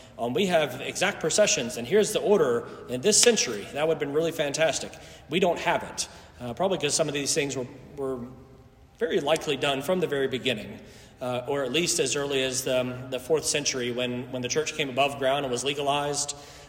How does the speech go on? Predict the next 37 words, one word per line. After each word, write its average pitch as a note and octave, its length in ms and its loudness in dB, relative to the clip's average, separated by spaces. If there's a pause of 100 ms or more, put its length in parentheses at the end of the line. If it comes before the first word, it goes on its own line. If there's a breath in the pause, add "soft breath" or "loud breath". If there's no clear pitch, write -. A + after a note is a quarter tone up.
I'm B2 80 -6
sure F3+ 180 2
most D#3 260 4
of D#3 80 0
this C#3 200 2
was, - 560 0
was B2+ 200 -4
already C#3 340 2
kind C#3 220 -4
of B2+ 80 -4
in C3 80 -4
the A#2+ 80 -4
blood, A#2 440 0 (460 loud breath)
uh, A2+ 240 -4
that, A#2+ 240 -4
that B2 160 -4
things C3+ 240 -4
were A#2+ 100 -2
happening A#2 640 -4
and C3 160 -8
just, - 360 -4
just C3 140 -2
sprouted B2 440 2
up, - 320 -6 (260 loud breath)
uh, B2 160 -8
around C3+ 280 2
that A#2+ 180 -2
time. A2+ 440 -2 (840)
And D#3+ 80 -2
so C#3+ 220 2
many F3+ 220 4
things C#3 260 2
that C3 80 -4
we C3 80 0
see B2+ 220 -2
kind C3+ 160 -4
of - 100 -6